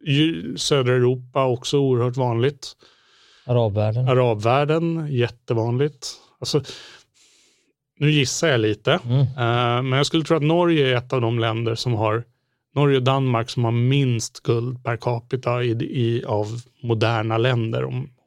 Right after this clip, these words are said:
Speaker 1: jag får uttrycka mig.
Speaker 2: Nämnde inte Sverige?
Speaker 1: Nej, jag tror att Sverige ligger, ligger,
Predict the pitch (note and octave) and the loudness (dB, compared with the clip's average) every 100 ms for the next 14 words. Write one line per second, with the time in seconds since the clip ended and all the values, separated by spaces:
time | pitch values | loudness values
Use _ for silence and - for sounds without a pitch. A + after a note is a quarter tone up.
0 | _ _ - D3 C#3+ C3+ C3+ C3 B2 A#2+ | _ _ -8 -8 -6 -6 -6 0 2 2
1 | A2+ G#2+ - C#3 A#2 G#2 - _ _ _ | 0 -2 0 0 0 -4 -12 _ _ _
2 | _ _ - C3 F3 F3+ F#3 - G#3 G#3+ | _ _ -2 2 2 2 0 2 2 4
3 | F#3+ F3 D3+ E3 D#3+ D#3 C#3+ C#3 C#3+ C3+ | 4 2 0 -2 0 0 0 0 2 2
4 | C3+ | 0